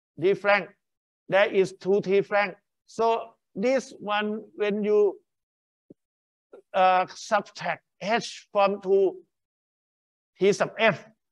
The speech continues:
you get the height of the wave and you time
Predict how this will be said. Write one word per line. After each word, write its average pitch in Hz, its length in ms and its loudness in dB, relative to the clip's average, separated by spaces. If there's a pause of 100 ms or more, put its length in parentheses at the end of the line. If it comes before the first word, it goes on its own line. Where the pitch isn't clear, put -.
you 185 140 2
get 214 300 -2 (540)
the 165 260 -4
height 208 480 -4
of 190 140 -4
the 160 80 -2
wave 175 200 -2 (440)
and 156 300 -2
you 185 120 4
time 170 380 -2